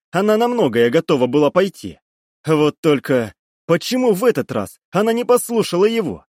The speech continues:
проигнорировала приказ и поперлась непонятно куда? Какая же она дура! Новая вспышка головной боли давала ей прекрасно это осознать. Она была полной дурой, и текущая боль — следствие ее глупости.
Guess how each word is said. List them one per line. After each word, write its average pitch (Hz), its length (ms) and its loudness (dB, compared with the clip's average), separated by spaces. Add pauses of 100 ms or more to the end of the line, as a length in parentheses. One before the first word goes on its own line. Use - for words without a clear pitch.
(180)
проигнорировала 143 760 2
приказ 175 520 0
и 190 60 -2
поперлась 196 500 0
непонятно 196 560 -2
куда? 131 440 -6 (580)
Какая 214 460 2
же 147 140 0
она 175 220 0
дура! 131 440 -4 (600)
Новая 135 320 2
вспышка 147 380 -4
головной 147 420 0
боли 151 300 0
давала 190 400 2
ей 117 200 -2
прекрасно 143 520 -2
это 120 280 -2
осознать. 147 600 -6 (600)
Она 139 240 0
была 139 200 2
полной 143 460 0
дурой, 139 440 -4 (220)
и 185 120 -4
текущая 214 640 -2
боль — 202 360 -2
следствие 208 680 -4
ее 226 340 -6
глупости. 113 680 -14